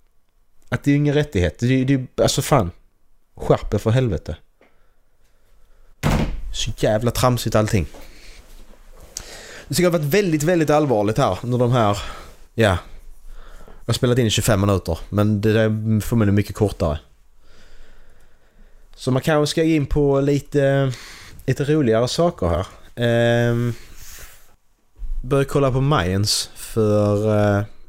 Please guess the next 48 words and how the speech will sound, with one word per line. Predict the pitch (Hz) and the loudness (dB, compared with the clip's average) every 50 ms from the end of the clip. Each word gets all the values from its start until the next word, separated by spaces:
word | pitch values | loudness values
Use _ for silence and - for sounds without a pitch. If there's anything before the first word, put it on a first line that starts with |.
| - - - - - - | -20 -20 -20 -20 -18 -6
vilket | - 117 113 - 113 - | -4 -2 0 0 4 4
avsnitt | 117 113 113 - 107 | 4 4 4 0 -2
det | 113 110 | -2 0
nu | 113 107 | 0 2
är | 101 101 101 98 | 2 4 4 4
idag. | 98 101 - - 151 123 85 71 67 82 90 - - - - - - - - - - - - - - - - - - - - | 2 0 2 2 4 4 4 2 0 0 -2 -6 -10 -14 -16 -16 -18 -18 -18 -18 -18 -18 -18 -18 -18 -18 -18 -18 -18 -8 -2
Det | 113 | 2
är | 101 | 4
onsdag | 139 127 110 95 - - 113 | 4 4 4 2 0 0 2
idag | 113 113 101 | 2 2 2
när | 92 | 2
jag | 92 92 | 0 -2
spelar, | - - 104 101 104 101 98 | 0 0 0 2 2 4 4
jag | 113 110 90 90 | 4 4 2 2
spelar | - - 110 117 127 | 0 0 0 2 2
in | 117 107 | 2 2
detta. | 107 107 - 92 90 90 - - - - - - - - - | 0 0 0 0 -2 -2 -4 -8 -16 -16 -12 -12 -10 -4 -2
Inte | 107 98 104 | 0 0 2
vi, | 101 110 85 85 98 | 4 4 4 4 2
utan | 110 - - 110 110 | -2 -2 -2 -2 -2
jag. | 110 117 117 110 101 92 - - - _ _ - - - - - _ _ | 0 0 0 -2 -4 -6 -8 -14 -20 _ _ -20 -20 -20 -20 -20 _ _
Den | 110 107 | -2 -2
fem-, | - - 131 127 139 143 - - - - - - - - | 0 2 2 2 2 0 -2 -6 -14 -20 -20 -20 -6 -4
det | - - | -2 2
femte | - 175 165 - 127 | 2 2 2 4 2
avsnittet | 120 120 - - 87 90 - | 2 2 0 -4 -6 0 0
släpptes | 104 - - - - | 0 0 0 0 0
idag | 98 107 95 76 67 - - | 2 4 4 4 2 0 -2
av | - | 0
Mayans. | 101 98 87 80 82 90 - - - - - - - - - - - - - - - - - - - | 2 2 2 2 2 0 -2 -4 -8 -10 -12 -16 -20 -20 -20 -18 -18 -18 -18 -20 -20 -20 -20 -12 -4
Eh, | 104 107 107 110 | -2 0 2 4
och | 117 | 2
jag | 120 | 2
har | 113 - | 0 0
kollat | - 147 147 147 110 98 - - | 0 0 2 2 2 0 0 0
på | - - 135 120 113 104 | 0 0 2 4 4 2
alla | 107 110 107 104 | 2 2 2 0
avsnitt | 101 - - 95 87 | 0 0 -2 -2 0
utom | 95 95 - 90 | 0 0 2 2
det | 90 85 | 2 2
som | - - | 2 0
släpptes | - - 82 - 82 - - | 0 0 0 0 0 -2 0
idag | 101 101 95 95 | 2 2 4 4
då. | 95 82 80 - - - - - - - - - - - - _ | 2 2 0 -2 -6 -16 -20 -18 -18 -18 -20 -20 -20 -20 -20 _
Och | - 113 | -4 0
det | 131 135 | 2 2
är | 131 | 4
väldigt... | 139 156 165 156 120 110 - - - - | 4 2 2 2 0 0 0 -2 -2 -4